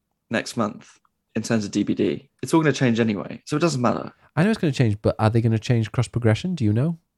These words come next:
Speaker 1: No.
Speaker 2: Okay.
Speaker 1: As in, I don't know.
Speaker 2: Okay. Yeah, apparently it's not.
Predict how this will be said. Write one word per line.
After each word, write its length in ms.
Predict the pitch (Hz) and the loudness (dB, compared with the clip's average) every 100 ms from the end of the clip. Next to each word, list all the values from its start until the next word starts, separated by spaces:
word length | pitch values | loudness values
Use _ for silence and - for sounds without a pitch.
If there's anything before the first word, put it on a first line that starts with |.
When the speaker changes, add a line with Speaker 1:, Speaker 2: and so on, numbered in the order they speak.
| _ _ _ _ _ _ | _ _ _ _ _ _
Speaker 1:
No. 140 | - - - _ _ - | -10 -10 -14 _ _ -16
Speaker 2:
Okay. 240 | - - - _ - | -14 -14 -20 _ -4
Speaker 1:
As 100 | - | 2
in, 80 | 113 | 4
I 80 | 113 | 4
don't 220 | 117 107 | 4 0
know. 200 | 107 - _ _ - | -4 -6 _ _ -6
Speaker 2:
Okay. 240 | 92 92 - - - _ _ _ _ _ | -2 -2 -4 -10 -20 _ _ _ _ _
Yeah, 100 | - | -2
apparently 220 | - 85 | 0 0
it's 100 | - | -2
not. 140 | - | -8